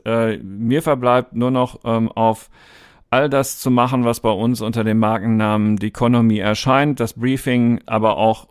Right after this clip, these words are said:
das, was sich dazu bei uns im Netz findet. Wenn Sie rund um die Digitalisierung up-to-date bleiben wollen, ist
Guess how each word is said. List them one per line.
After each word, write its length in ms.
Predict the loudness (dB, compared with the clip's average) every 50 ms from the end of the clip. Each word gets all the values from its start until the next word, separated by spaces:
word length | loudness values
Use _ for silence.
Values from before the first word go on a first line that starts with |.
| _ _
das, 340 | -4 -2 0 0 -2 -4 -10 _
was 240 | -6 -6 -4 -6 -6 -12 _
sich 240 | -8 -8 -8 -6 -4
dazu 360 | -4 -4 -4 -6 -8 -6 -4
bei 140 | -2 -2 0
uns 340 | 0 0 0 0 -2 -4
im 240 | -8 -4 -2 -2 -2 -2 -2
Netz 320 | 0 0 0 0 -4 -10
findet. 440 | -6 -4 -2 0 0 0 -2 -4 -6 -14 -20 -20 -20 _ _ _
Wenn 320 | -4 -2 0 2 2 0 0
Sie 420 | -2 -2 -2 -2 -2 -2 -4 -6 -10
rund 460 | -8 -2 -2 0 0 -2 -4 -8 -4
um 340 | -2 0 0 0 0 -2 -2 -4
die 220 | -6 -6 -6 -6
Digitalisierung 960 | -6 -6 -6 -6 -6 -6 -6 -4 -4 -4 -4 -4 -6 -6 -4 -4 -6 -6 -6
up-to-date 560 | -8 -10 -8 -8 -8 -6 -6 -6 -8 -8 -8
bleiben 380 | -6 -4 -4 -4 -4 -6 -6 -6
wollen, 380 | -6 -6 -4 -4 -4 -6 -6
ist 280 | -8 -10 -12 -12 -14